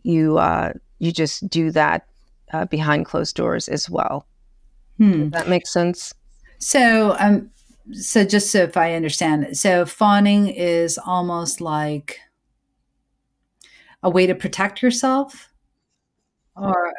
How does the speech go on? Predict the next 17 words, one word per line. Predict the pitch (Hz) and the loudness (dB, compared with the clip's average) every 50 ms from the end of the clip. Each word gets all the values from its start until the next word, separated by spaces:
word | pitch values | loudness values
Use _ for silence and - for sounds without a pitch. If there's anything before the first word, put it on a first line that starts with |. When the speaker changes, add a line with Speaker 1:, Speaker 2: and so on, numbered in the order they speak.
| - - - | -14 -16 -12
Speaker 2:
from | - - 208 185 180 180 170 170 170 170 175 - - 190 196 - | -2 0 2 2 2 2 2 0 0 -2 -4 -6 -8 -10 -14 -10
trauma | - - 226 208 202 202 202 202 202 202 196 | -4 2 4 4 6 6 6 6 6 4 2
that | 190 185 170 185 | 0 0 -2 0
you've | 196 190 180 | -2 -2 -2
experienced | 180 185 - - 226 214 214 208 208 - | -4 -6 -2 0 2 2 2 2 2 0
that | 190 170 - | -2 -2 0
you | 180 180 180 170 170 170 165 160 160 - _ _ _ _ _ _ _ _ _ _ _ _ _ - | -2 -2 0 0 0 0 0 -2 -4 -8 _ _ _ _ _ _ _ _ _ _ _ _ _ -2
are | 185 185 | 0 0
experiencing | - - - - - 208 202 196 196 - 196 180 | 0 0 -4 -4 0 0 2 2 2 0 -2 -4
again. | 165 175 170 190 180 | -4 -2 -2 -2 -2
It's | 185 196 | 0 4
almost | - 226 233 233 254 240 | 4 6 6 6 4 4
a | 254 220 202 190 | 2 2 2 2
disassociation. | - 208 196 - 202 - - 190 175 - - 175 170 185 190 - - - - - 127 - _ _ _ _ _ _ _ _ _ | 2 0 -2 -2 -4 -2 -2 -2 -2 -2 0 0 0 0 0 -2 -6 -8 -8 -8 -12 -14 _ _ _ _ _ _ _ _ _
Like | - 180 170 165 - - _ - - | -4 -2 0 0 0 0 _ -10 -6
you're | 156 180 180 175 | -2 0 0 0
not, | 180 175 170 170 170 170 165 165 156 - | 0 0 0 2 2 2 2 0 -2 -4